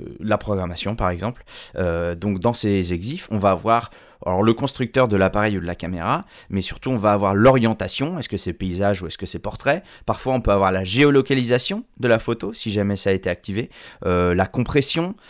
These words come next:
le temps d'exposition, l'ouverture de la focale, et cetera, et cetera. Et donc ces informations-là, par exemple, on va pouvoir s'en servir pour retourner, euh, une image selon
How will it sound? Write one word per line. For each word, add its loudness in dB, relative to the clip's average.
le 2
temps 4
d'exposition, 0
l'ouverture 0
de 0
la 0
focale, 0
et -6
cetera, -2
et 0
cetera. -6
Et -2
donc 4
ces 4
informations-là, 2
par 2
exemple, -4
on 0
va 6
pouvoir 2
s'en -4
servir -2
pour -6
retourner, 0
euh, -4
une 0
image 2
selon 0